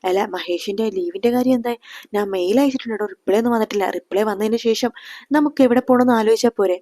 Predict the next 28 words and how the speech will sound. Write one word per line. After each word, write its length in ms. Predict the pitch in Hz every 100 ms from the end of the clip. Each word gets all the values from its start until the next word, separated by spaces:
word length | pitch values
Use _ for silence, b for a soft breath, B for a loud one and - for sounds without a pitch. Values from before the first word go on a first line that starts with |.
| _
ആ, 80 | 214 208 B B B
അത് 200 | 190 254
മതി. 260 | 254 220 208 b b b
ആ, 260 | 202 196 175
അതുവരെ 320 | - 175 160 170
നമുക്ക് 240 | 214 254
കാത്തിരിക്കാല്ലേ? 640 | 247 220 - 262 247 226 196 B B B
സ്വപ്നങ്ങളൊക്കെ 800 | - 190 - 165 156 170 175 226 226
കാ-, 200 | 208 - B B B
നടക്കാൻ 420 | 220 196 - 226
പോവല്ലേ, 420 | 240 254 226 226 180 B B _
പിന്നെ 260 | 170 151 175
കുറച്ച് 300 | 180 - 214
കാത്തിരുന്നാൽ 640 | - 156 156 - 214 247
എന്താ 180 | 233 247
കുഴപ്പമല്ലേ? 680 | 254 208 - 226 202 185 B B B 190
ഉം, 220 | 185 170 -
അതെ. 280 | 180 175 202 B B _
പിന്നെ 320 | 175 185 180 - 180
എനിക്ക് 400 | 170 170 226 175
കുറച്ച് 320 | 208 196 - -
പേഷ്യൻസ് 540 | 226 233 - 311 311
പുറത്ത് 320 | 269 208 208
നിൽക്കുന്നുണ്ട്, 480 | 202 - 190 175 170 B B B
അതുകൊണ്ട് 360 | 170 175 175 202
ഞാൻ 100 | 226
ഫോൺ 300 | - 214 240
വെക്കാണേ, 460 | 247 226 196 285